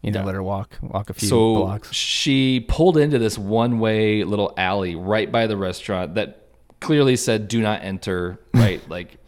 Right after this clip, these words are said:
Speaker 2: it, "Do not enter," one way, and it was actually a, kind of a dead end in there. Um, but it was one of those things, like, you know what? We're gonna take ten, literally ten seconds. I'm gonna come in the spot that we're not supposed to park here. I'm not parking. My
Speaker 1: In
Speaker 2: kid's
Speaker 1: and
Speaker 2: gonna
Speaker 1: out.
Speaker 2: get out. I'm out.
Speaker 1: I-, in and out.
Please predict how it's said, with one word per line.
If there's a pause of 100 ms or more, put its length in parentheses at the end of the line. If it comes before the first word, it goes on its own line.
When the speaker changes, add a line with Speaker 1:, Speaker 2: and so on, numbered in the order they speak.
Speaker 2:
it,
"Do
not
enter,"
one
way,
and
it
was
actually
a,
kind
of
a
dead
end
in
there. (640)
Um,
but
it
was
one
of
those
things,
like,
you
know
what?
We're
gonna
take
ten,
literally
ten
seconds.
I'm
gonna
come
in
the
spot
that
we're
not
supposed
to
park
here.
I'm
not
parking.
My
Speaker 1:
In
Speaker 2:
kid's
Speaker 1:
and
Speaker 2:
gonna
Speaker 1:
out.
Speaker 2:
get
out. (220)
I'm
out. (160)
Speaker 1:
I-, (180)
in
and
out.